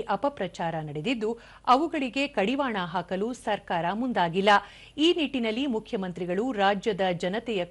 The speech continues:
ಕ್ಷಮೆ ಕೋರಬೇಕು ಎಂದು ಆಗ್ರಹಿಸಿದರು. ಎಡಪಂಥೀಯರ ಗುಂಪುಗಳ ಒತ್ತಡಕ್ಕೆ ಮಣಿದು ರಾಜ್ಯ ಸರ್ಕಾರ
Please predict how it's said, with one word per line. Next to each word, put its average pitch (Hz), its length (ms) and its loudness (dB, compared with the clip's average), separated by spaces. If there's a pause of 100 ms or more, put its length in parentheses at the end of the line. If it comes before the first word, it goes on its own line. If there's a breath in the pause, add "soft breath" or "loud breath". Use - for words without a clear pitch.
ಕ್ಷಮೆ 254 320 -4 (100)
ಕೋರಬೇಕು 175 500 -2 (160)
ಎಂದು 233 160 -6 (160)
ಆಗ್ರಹಿಸಿದರು. 180 600 0 (640 loud breath)
ಎಡಪಂಥೀಯರ 311 680 2 (160)
ಗುಂಪುಗಳ 233 380 -2 (200)
ಒತ್ತಡಕ್ಕೆ 190 560 -2
ಮಣಿದು 185 300 -2 (160)
ರಾಜ್ಯ 185 260 2 (140)
ಸರ್ಕಾರ 185 340 -2